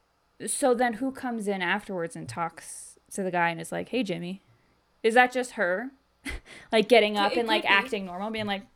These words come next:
Speaker 1: "Well, Jimmy," and then the guy's like, "What the fuck?"
Speaker 2: She might not have run in in the first place. She might have just
Speaker 1: But,
Speaker 2: walked
Speaker 1: he,
Speaker 2: in
Speaker 1: like, the
Speaker 2: normal.
Speaker 1: other guy reacted to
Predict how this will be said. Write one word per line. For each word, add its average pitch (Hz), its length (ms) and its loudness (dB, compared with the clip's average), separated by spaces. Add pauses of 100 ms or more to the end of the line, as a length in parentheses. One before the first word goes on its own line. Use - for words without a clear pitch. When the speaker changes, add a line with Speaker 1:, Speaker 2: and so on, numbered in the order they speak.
Speaker 1:
"Well, 285 280 6
Jimmy," 196 340 -2
and 214 100 -2
then 196 120 -2
the 196 80 -2
guy's 190 260 2
like, 190 200 -2
"What - 160 0
the 233 120 -2
fuck?" 196 400 -2
Speaker 2:
She 320 160 -4
might 359 300 -4
not 208 280 -4
have 196 140 -12
run 180 260 -12
in 175 180 -16
in 165 180 -18
the - 60 -20
first - 380 -18
place. - 520 -20
She 214 120 -14
might 202 160 -12
have 180 80 -12
just 175 120 -8
Speaker 1:
But, 240 100 4
Speaker 2:
walked 226 160 -6
Speaker 1:
he, 208 40 -10
Speaker 2:
in - 20 2
Speaker 1:
like, 220 200 4
the 220 60 4
Speaker 2:
normal. 202 100 8
Speaker 1:
other 254 160 4
guy 202 160 6
reacted 185 600 0
to - 100 -12